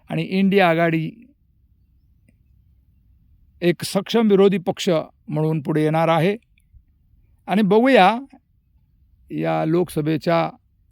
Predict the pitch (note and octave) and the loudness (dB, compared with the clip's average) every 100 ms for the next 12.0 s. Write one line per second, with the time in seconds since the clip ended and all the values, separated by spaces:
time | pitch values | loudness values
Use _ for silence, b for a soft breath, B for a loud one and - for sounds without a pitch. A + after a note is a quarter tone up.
0 | _ D#3 F3+ A#3 - D#3 D#3+ D#3+ F#3 F#3+ | _ 2 4 4 0 -2 -2 -4 -4 -6
1 | - D#3+ F3 C#3+ D3 D3 C#3+ C#3 - E3+ | -4 -4 -4 -2 -2 -2 -4 -6 -2 0
2 | D#3 D3+ D3 C#3 D3 E3+ C#3+ A2+ - - | 0 -2 -2 -4 2 2 2 -4 -14 -20
3 | - - - - - - - - _ _ | -20 -18 -18 -16 -18 -18 -20 -20 _ _
4 | - - - D#3+ C#3+ D3 A#2 D#3+ C#3 D#3 | -20 -20 -12 -8 -2 -2 -2 -4 -2 -2
5 | C#3+ C#3+ C3+ F3 F3+ D#3 C#3+ C#3 - D3+ | -2 -2 0 -2 -2 -6 -4 -6 -4 -6
6 | C3+ C3 C#3+ C3+ - C3 C#3+ - B2+ C3+ | -6 -6 -6 -8 -8 -8 -8 -8 -6 -4
7 | D3+ D3+ E3+ F#3+ - _ _ _ _ _ | -2 -2 0 -2 -4 _ _ _ _ _
8 | _ - F3 A#3 F3+ E3+ C#3+ E3+ C3 - | _ -4 2 4 4 -2 0 0 0 -6
9 | _ - - - - - _ _ - _ | _ -20 -20 -20 -20 -20 _ _ -20 _
10 | _ - C#3 C#3 C3+ C#3 C3+ B2+ C3+ B2+ | _ -4 -2 -2 -2 -2 -2 -4 -4 -4
11 | C3 C3+ - - C#3 E3 F3 F3 F#3+ | -6 -8 -14 -8 -2 0 2 2 2